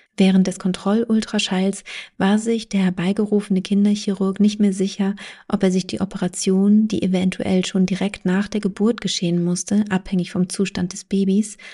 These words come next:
zutraute. Und so wurde wenige Tage vor dem Geburtstermin entschieden, dass wir im Uniklinikum entbinden sollten. Genau die Klinik, in der ich nun schon eine gefühlte Ewigkeit mit Geburtswellen am C T G hing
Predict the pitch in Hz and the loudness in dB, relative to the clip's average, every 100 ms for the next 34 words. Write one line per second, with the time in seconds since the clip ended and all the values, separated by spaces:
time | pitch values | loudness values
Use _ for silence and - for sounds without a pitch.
0 | - _ - - 202 196 - 165 180 185 | -20 _ -14 -4 -4 -4 -6 -8 -6 -6
1 | 190 _ _ _ - 196 196 226 240 208 | -6 _ _ _ 2 2 4 0 2 2
2 | 202 190 196 220 240 202 - 180 190 208 | 2 2 4 6 4 0 -4 -2 0 0
3 | 208 - 214 214 196 196 190 - 196 190 | 0 0 4 4 4 0 -4 0 2 2
4 | 180 180 196 190 196 190 - - - - | 2 0 0 2 0 0 -8 -16 -18 -6
5 | 185 - 202 196 196 214 208 - 170 170 | -4 0 2 4 4 6 4 2 -4 -4
6 | - - 180 180 165 170 180 180 175 - | -6 -4 -2 -2 -2 0 -2 -2 -4 -2
7 | 180 185 - 185 180 180 220 233 - 214 | -2 -2 0 2 4 0 -2 -6 -2 0
8 | 240 254 - - - - 208 202 202 208 | 0 -4 -12 -20 -20 0 2 2 0 4
9 | 214 220 240 202 196 202 196 - 240 254 | 4 6 2 0 2 2 2 0 0 0
10 | 233 180 180 180 - 208 208 226 - 185 | 0 2 0 -2 -4 -4 -2 -2 -2 -4
11 | 180 170 - 180 185 185 185 - - 175 | -4 -4 -4 0 0 0 -2 -4 -4 0
12 | 196 208 202 196 | 2 4 6 4